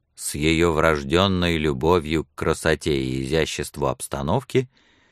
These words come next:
внутренность домика была истинным откровением. Ей прежде ни разу не приходилось бывать в доме людей среднего класса, и то, что она увидела,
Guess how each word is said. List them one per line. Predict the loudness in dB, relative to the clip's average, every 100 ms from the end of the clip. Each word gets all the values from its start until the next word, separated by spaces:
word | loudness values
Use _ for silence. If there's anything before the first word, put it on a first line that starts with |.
| _ _ -4
внутренность | -2 2 2 2 2 2 2 2 0 -2
домика | 0 2 2 -2 0 0
была | 2 2 4 2
истинным | 0 -4 -4 -6 -4 -2 0 0 -2
откровением. | -4 -2 0 0 -4 -6 -8 -12 -14 -18 _ _ _ _ _ _ -20 -16 -4
Ей | 4 6 6
прежде | 2 4 4 2 2
ни | 2
разу | 2 2 2 0
не | 0
приходилось | 0 -4 -2 -2 0 0 0
бывать | 0 2 2 2
в | 0
доме | 0 0 0
людей | 0 2 2
среднего | 0 -2 0 2 0 -2 -2
класса, | 0 2 2 0 -8 -12 _ _ _ _ _ _
и | -6
то, | 0 0
что | 0 -4
она | -2 -2 -6
увидела, | -6 -6 -2 0 2 0 -4